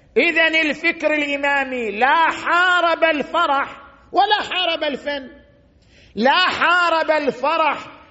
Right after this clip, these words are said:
الذي هو صفة من صفات النفس، الذي هو عبارة عن انشراح الصدر، ولا حارب الفن الذي هو تعبير عن الفرح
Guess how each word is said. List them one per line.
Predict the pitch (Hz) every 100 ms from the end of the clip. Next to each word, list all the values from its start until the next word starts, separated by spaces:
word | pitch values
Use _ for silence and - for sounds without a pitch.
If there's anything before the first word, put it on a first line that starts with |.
| -
الذي | 254 262 262 240
هو | 262 262
صفة | 254 285 277 269
من | 262 254
صفات | - 247 247 269 285 -
النفس، | 277 277 285 294 294 - - - _ _ _ _
الذي | 220 247 262 254
هو | 262
عبارة | 254 247 240 262 262
عن | 220 247
انشراح | 247 220 - 233 233 254 262 233 170 - - -
الصدر، | 202 - - 226 262 247 208 147 - - - -
ولا | 208 269 359
حارب | 359 - 311 339 339 330
الفن | 320 294 - 339 339 262 208
الذي | 233 247 254 262 247
هو | 269 294 262 - - -
تعبير | 240 220 247 311 339 320 269 226 214 196
عن | 165 170 202
الفرح | 202 180 - 175 185 180 - -